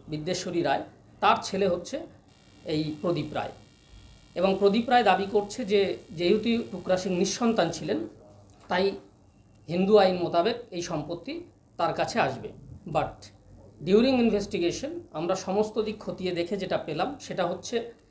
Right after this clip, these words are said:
টুকরা সিং অনেক আগেই জমি বিক্রি করে দিয়েছিলেন হারদোয়াল সিং গিল বলে এক ভদ্রলোকের কাছে। এবং হারদোয়াল সিং গিল জমি বিক্রি করেছিলেন এস কে রয় বলে আর এক ভদ্রলোকের কাছে। এবং এস কে রয় বলে যে ভদ্রলোক আছেন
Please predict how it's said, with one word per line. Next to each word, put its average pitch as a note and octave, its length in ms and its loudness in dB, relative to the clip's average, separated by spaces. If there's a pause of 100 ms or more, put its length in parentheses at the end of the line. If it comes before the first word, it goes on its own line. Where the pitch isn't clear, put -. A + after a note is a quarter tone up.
(380)
টুকরা A#3 300 6
সিং C#4 420 0
অনেক G#3 240 2
আগেই G3 260 4
জমি F#3 220 0
বিক্রি E3 320 -8
করে F#3 200 -2
দিয়েছিলেন E3 440 -6 (420)
হারদোয়াল G#3+ 480 4
সিং G#3 340 0
গিল G#3+ 240 0
বলে E3+ 200 -2
এক E3+ 160 -2
ভদ্রলোকের D3 520 -6
কাছে। - 260 -12 (800)
এবং D#3+ 180 0
হারদোয়াল F#3 440 4
সিং A#3 460 0 (520)
গিল F#3+ 320 6 (680)
জমি G3 260 6
বিক্রি F#3+ 300 -6
করেছিলেন F#3 540 -2
এস G3 280 0
কে A#3+ 100 2
রয় F3 180 6
বলে E3 260 0 (100)
আর F3 100 0
এক G3 140 0
ভদ্রলোকের D3 520 -6
কাছে। - 300 -8 (840)
এবং G#3+ 300 6
এস A3 260 6
কে C#4+ 120 4
রয় A3+ 180 8
বলে F#3 200 0
যে D#3+ 120 -4
ভদ্রলোক D3 480 -6
আছেন G#3+ 340 -4